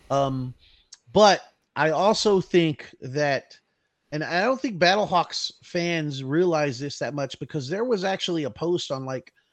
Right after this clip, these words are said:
put up on the page where they were asking, "Who do you think's gonna be our rival, you know, our biggest rival?" And the Battlehawks weren't even the w-, the team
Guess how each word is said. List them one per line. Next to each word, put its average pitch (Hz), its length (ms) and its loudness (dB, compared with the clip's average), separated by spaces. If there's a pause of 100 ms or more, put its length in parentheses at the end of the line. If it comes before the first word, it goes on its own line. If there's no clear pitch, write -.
(180)
put 185 160 -2
up 175 140 -2
on 160 80 -4
the 135 100 -6
page 156 380 -2
where 143 120 -4
they 151 80 -2
were 156 120 -2
asking, 143 400 -4
"Who 202 220 -4
do 196 60 -8
you 202 140 -6
think's 175 300 -4
gonna 165 160 -2
be 151 240 -2
our 131 180 0
rival, 131 540 -2
you 135 80 -8
know, 123 60 -6
our 120 100 -4
biggest 143 400 -8
rival?" 127 480 -6 (580)
And 156 280 0
the 147 60 -4
Battlehawks 170 640 2
weren't 156 380 -4
even 143 640 -4 (340)
the 143 140 -4
w-, 139 280 -6
the 139 100 -6
team 143 480 -6